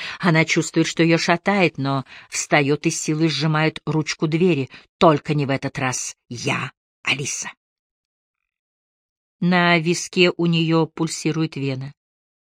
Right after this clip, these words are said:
Она борется, дыхание выравнивается, хотя по-прежнему остается шумным.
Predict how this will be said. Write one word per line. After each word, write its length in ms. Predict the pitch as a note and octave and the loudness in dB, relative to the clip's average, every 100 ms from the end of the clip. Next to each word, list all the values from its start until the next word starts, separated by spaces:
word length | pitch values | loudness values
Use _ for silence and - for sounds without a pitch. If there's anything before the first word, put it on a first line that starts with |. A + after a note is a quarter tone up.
| _ _ | _ _
Она 280 | D#3+ E3 D#3+ | 0 4 2
борется, 760 | C#3+ C3+ D#3 D#3 D#3+ - D#3+ D#3+ - - D#3 | 0 0 2 2 0 -8 -8 -10 -12 -12 0
дыхание 580 | F3 - E3 E3 E3 - | 0 2 2 4 2 0
выравнивается, 840 | D#3+ D3+ C#3+ C3+ C#3+ C#3+ C#3+ - | 0 2 0 0 -2 -2 -4 -6
хотя 480 | - D3 - D3 C#3 - - | -4 -6 -2 -2 -2 -6 -6
по-прежнему 680 | - D3+ D#3 D#3 D#3 E3 D#3+ | -2 0 2 4 4 2 0
остается 640 | D3+ - C#3 C#3 C#3 - D3 | 0 -2 -4 -4 -6 -6 -6
шумным. 580 | - C3+ C3 C3 C3 | -4 -6 -6 -6 -8